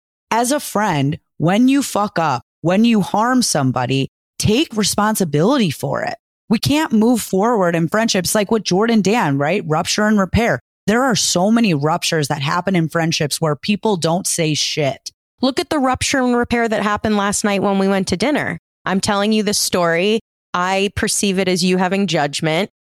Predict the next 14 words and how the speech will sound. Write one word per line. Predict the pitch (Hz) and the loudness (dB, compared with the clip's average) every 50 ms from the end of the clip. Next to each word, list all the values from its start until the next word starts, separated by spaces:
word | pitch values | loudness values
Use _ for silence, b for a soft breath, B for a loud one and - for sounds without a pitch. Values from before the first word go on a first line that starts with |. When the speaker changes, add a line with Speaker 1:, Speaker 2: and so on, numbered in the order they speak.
| _ _ _ _ _ _ | _ _ _ _ _ _
Speaker 2:
I | - 185 190 | -4 -2 -2
then | 185 196 196 190 202 | 0 0 0 0 0
shut | 180 - - 202 185 - - | 0 0 0 -2 -2 -2 -4
down. | - 170 160 151 143 147 160 175 202 214 | -4 -4 -2 -2 -2 0 0 0 0 0
And | - - 175 175 170 | 0 0 0 0 0
then, | 170 165 165 175 196 | 0 0 0 0 0
you | 226 214 | 0 0
know, | 180 156 156 175 | 0 0 0 0
I | 185 - 156 | 0 0 -2
expressed | 170 185 - - - 202 190 175 - - | -2 -2 -4 -4 -4 -2 -2 -2 -2 0
in | 214 208 | 0 0
the | 208 | 2
moment, | 208 220 262 285 247 190 165 156 | 2 0 0 0 0 0 -2 -2
like, | - 170 160 | -4 -4 -6